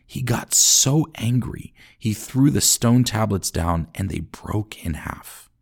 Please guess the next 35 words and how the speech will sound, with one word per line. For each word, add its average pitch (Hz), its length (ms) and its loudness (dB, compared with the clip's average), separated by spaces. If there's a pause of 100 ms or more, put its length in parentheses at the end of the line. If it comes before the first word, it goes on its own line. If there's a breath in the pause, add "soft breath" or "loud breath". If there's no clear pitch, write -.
(140)
It's 156 200 2
easy 131 280 6
to 95 80 4
get - 260 -4
critical 98 520 2
of 80 140 0
Moses 82 420 2
here. 76 300 0
Couldn't 170 300 2
he 123 160 4
have 95 160 -2
controlled 78 380 0
his 69 120 0
temper? 69 400 -2 (420 loud breath)
Couldn't 202 260 6
he 151 200 6
have 101 260 0
done 113 240 2
something 107 520 4
more 123 260 4
productive 98 800 -2
than 87 200 4
breaking 120 580 2
the 90 100 2
very 131 400 0
stone 123 380 2
tablets 107 500 -2 (100)
etched - 400 0 (300 loud breath)
with 101 240 -2
God's 101 420 2
law 98 380 2
by - 200 -2
God's 87 460 0
own 82 160 0
hand? 76 420 -4